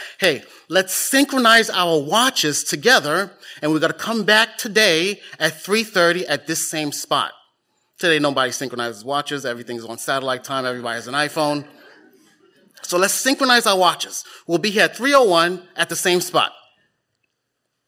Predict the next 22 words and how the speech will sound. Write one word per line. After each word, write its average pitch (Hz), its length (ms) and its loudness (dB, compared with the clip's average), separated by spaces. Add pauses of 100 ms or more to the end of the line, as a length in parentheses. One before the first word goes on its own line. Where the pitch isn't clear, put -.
(760)
That's - 240 -2
with. - 480 -6 (140)
So - 140 -2
we 175 140 -2
all 214 180 6
come 233 320 -4
back 208 340 0
together 160 760 0 (320)
and 156 360 2
meet 233 240 2
together, 160 480 0
congregate 226 680 0
together 156 600 -2 (640)
with 190 280 0
each 147 200 -6
other. 85 200 -14 (1300)
That's 220 140 -8
the 254 80 -4
first - 300 -4
definition 135 460 -8
of 110 120 -18
with. - 180 -20